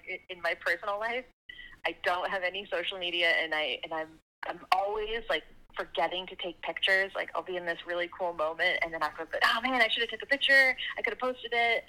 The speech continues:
The classroom friends would have liked to have seen it," and I, I just, <laughs> I'm always forgetting. Um, but I'm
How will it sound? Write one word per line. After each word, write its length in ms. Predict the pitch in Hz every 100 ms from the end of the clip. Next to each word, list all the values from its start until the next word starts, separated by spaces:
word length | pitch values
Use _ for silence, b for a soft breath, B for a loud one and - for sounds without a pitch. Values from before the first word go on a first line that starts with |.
| - -
The 60 |
classroom 340 | 214 220 214 208
friends 220 | 202 202
would 100 | 196
have 100 | 175
liked 220 | 190 -
to 60 | 180
have 80 | -
seen 140 | 202 202
it," 160 | 185 147
and 100 | 151
I, 160 | 147 - - 156
I 80 |
just, 200 | 156 151 - -
<laughs> 180 | - -
I'm 140 | 208 -
always 200 | 208 220
forgetting. 560 | - 196 180 175 170 170 - B B B B 180
Um, 260 | 175 165 165 165 160 - _ -
but 160 | 175
I'm 180 | 170